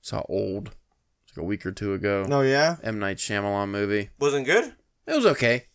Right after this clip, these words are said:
Speaker 1: I wouldn't watch it again.
Speaker 2: No.
Speaker 1: I wouldn't recommend anybody else watch it unless they
Speaker 2: Well,
Speaker 1: got the time and just don't really care.
Speaker 2: Well, I mean, that's the kind of the thing with the,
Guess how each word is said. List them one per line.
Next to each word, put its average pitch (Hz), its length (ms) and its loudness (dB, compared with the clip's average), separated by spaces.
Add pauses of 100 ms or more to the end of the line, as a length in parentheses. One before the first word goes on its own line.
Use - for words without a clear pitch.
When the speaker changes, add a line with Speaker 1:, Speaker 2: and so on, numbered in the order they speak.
(400)
Speaker 1:
I 156 120 2
wouldn't 131 220 2
watch 104 200 2
it 98 80 -4
again. 110 360 0 (220)
Speaker 2:
No. 165 420 -2 (140)
Speaker 1:
I 160 80 4
wouldn't 131 200 6
recommend 107 340 2
anybody 104 340 2
else 104 220 2
watch 104 240 2
it 110 40 0
unless 104 200 -4
they 101 80 2
Speaker 2:
Well, 104 140 4
Speaker 1:
got - 160 -14
the 101 80 -6
time 101 440 2
and 98 120 -8
just 95 180 -8
don't 98 240 -4
really 95 220 -4
care. 98 460 2 (380)
Speaker 2:
Well, 190 140 8
I 220 40 4
mean, 226 160 4
that's 254 220 2
the 208 100 0
kind 208 280 2
of 160 100 -2
the 147 140 0
thing 165 500 -2
with - 280 -4
the, 113 420 -2